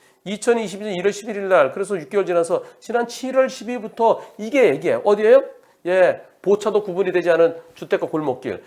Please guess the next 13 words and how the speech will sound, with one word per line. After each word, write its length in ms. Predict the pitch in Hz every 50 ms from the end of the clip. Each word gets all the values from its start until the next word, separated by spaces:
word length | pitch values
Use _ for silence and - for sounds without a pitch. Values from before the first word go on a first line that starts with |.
| _ _ _
그럴 200 | - 254 254 247
때 80 | 254
앞에 440 | 214 185 - - 220 208 185 131 117 127
옛날에는 400 | 165 175 196 196 190 196 208 202
오-, 300 | 151 117 139 160 - - _ _ _ _ _ _
보행자가 760 | - 165 190 196 196 190 185 170 170 185 190 180 127 90 - -
차를 220 | - - 202 202 190
마주보고 500 | - 110 127 147 175 196 196 185 180 160
걸어-, 180 | 170 170 165
걸어가도록 520 | 165 165 - 156 156 151 170 165 160 - -
돼 80 | 165
있었는데 340 | 143 - 160 147 147 156 196
지금은 340 | - - 165 185 208 208 208